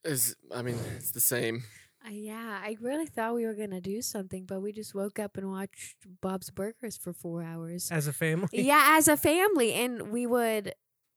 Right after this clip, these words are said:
Speaker 2: one at a
Speaker 1: dad
Speaker 2: time
Speaker 1: watches it?
Speaker 2: fall asleep. Yeah.
Speaker 3: Her pastor dad.
Speaker 1: I know. That's why I was
Speaker 2: It's really not that bad.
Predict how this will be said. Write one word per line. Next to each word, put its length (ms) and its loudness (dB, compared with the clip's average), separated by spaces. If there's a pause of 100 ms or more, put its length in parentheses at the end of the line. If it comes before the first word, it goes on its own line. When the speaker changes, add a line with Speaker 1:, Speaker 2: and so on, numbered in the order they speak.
(240)
Speaker 2:
one 160 4
at 60 6
a 40 0
Speaker 1:
dad 220 8
Speaker 2:
time 80 6
Speaker 1:
watches 340 4
it? 180 -6
Speaker 2:
fall 220 0
asleep. 300 2
Yeah. 360 0 (920)
Speaker 3:
Her 120 0
pastor 480 -4
dad. 280 -10
Speaker 1:
I 140 -2
know. 240 2
That's 220 0
why 200 4
I 40 4
was 380 -2
Speaker 2:
It's 180 -4
really 320 4
not 220 2
that 200 2
bad. 540 -2